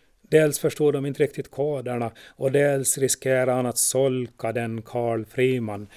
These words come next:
han hade skapat just för dem. Så han hade tvingats krumbukta sig inför paret och sånt passade honom inte.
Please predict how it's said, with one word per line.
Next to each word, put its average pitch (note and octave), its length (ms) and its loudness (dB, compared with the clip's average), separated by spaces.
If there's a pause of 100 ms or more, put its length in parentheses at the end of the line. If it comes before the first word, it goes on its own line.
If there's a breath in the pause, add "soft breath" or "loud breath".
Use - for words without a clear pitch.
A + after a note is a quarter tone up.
(160 soft breath)
han B2 160 -6
hade A2 180 0
skapat A2+ 400 0
just C#3 240 0
för A2+ 120 -6
dem. F#2+ 180 -16 (1600 soft breath)
Så - 140 2
han D3 80 2
hade D#3 280 2 (180)
tvingats D3 440 -4
krumbukta C#3+ 720 -2
sig G#2 200 -8
inför F#2+ 260 -14
paret A2 680 -16
och C3+ 120 -2
sånt B2 280 -2
passade A#2+ 420 -2
honom A2 260 -18
inte. - 280 -20